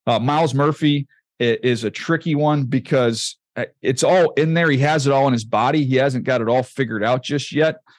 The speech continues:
Um, but between his kind of, his combination of length and explosiveness, um, yeah, I think there's, there's more there. I think he's gonna develop more as a rusher. I don't think he has a great plan at this point in time.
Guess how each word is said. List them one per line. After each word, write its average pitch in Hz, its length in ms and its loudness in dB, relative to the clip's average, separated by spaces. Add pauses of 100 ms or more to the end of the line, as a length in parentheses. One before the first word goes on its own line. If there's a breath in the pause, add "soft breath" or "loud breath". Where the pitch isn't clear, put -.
(220 soft breath)
Um, 107 380 0
but 120 180 -2
between 139 380 -2
his 127 240 0
kind 131 200 0
of, 110 120 -4
his 117 160 -4
combination 120 640 -2
of 101 120 -6
length 120 360 -2
and 110 100 -2
explosiveness, 127 1000 -2 (480 soft breath)
um, 92 680 0
yeah, 90 220 -2
I 113 100 -2
think 127 260 0
there's, 120 340 0
there's 120 280 -2
more 127 320 2
there. 107 340 0
I 104 60 -2
think 117 200 -2
he's 113 160 -6
gonna 107 200 -2
develop 110 440 0
more 101 260 0
as 98 120 -4
a 90 60 -8
rusher. 101 320 -2
I 101 40 0
don't 104 120 -4
think 110 140 -8
he 107 80 0
has 98 140 -2
a 95 60 -4
great 92 300 -6
plan 104 260 0
at - 60 -8
this - 160 -4
point 95 260 -2
in - 60 -10
time. 95 320 0